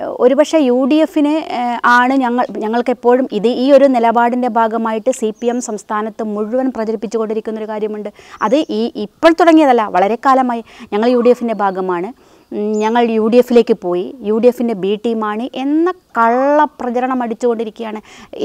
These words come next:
ഏത് രൂപത്തിലെയും ഈ പാർട്ടിയെ അവസാനിപ്പിക്കാൻ വേണ്ടിയിട്ടുള്ള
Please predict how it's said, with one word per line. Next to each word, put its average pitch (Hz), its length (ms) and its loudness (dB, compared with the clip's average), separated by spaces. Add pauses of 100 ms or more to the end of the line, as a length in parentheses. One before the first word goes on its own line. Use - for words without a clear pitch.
ഏത് 294 340 6
രൂപത്തിലെയും 233 560 0
ഈ - 80 -16
പാർട്ടിയെ 214 360 -4
അവസാനിപ്പിക്കാൻ 208 640 -8
വേണ്ടിയിട്ടുള്ള 202 420 -6